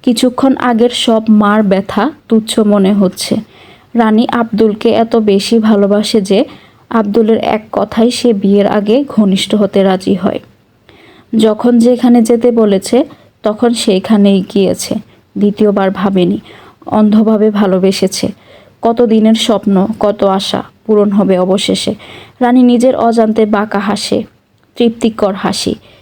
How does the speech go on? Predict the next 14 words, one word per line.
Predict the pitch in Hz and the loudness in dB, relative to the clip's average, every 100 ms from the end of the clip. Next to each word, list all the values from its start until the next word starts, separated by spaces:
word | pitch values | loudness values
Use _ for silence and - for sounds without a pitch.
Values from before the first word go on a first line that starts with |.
| _ _ _ | _ _ _
কিছু | 226 220 233 | -2 0 0
পাওয়ার | 233 214 208 | 0 0 0
হাসি। | 233 226 - - - - - - - | 0 -4 -4 -4 -6 -8 -20 -12 -6
উপস্থিত | 240 254 247 262 254 | -2 0 0 -2 -2
আর | - 247 240 | -2 -2 0
কেউ | 233 233 240 | 2 2 2
খেয়াল | - 220 214 | 0 0 4
না | 233 233 | 4 2
করলেও | 226 208 190 196 277 - - - | 2 2 4 2 0 -6 -20 -14
সেই | - 214 214 | -2 0 2
হাসি | 220 220 220 | 0 0 -2
পদ্মজা | 220 214 220 208 202 | -2 -2 0 0 -2
খেয়াল | 202 214 185 | -2 -2 -2
করে। | 185 180 - | -2 -4 -4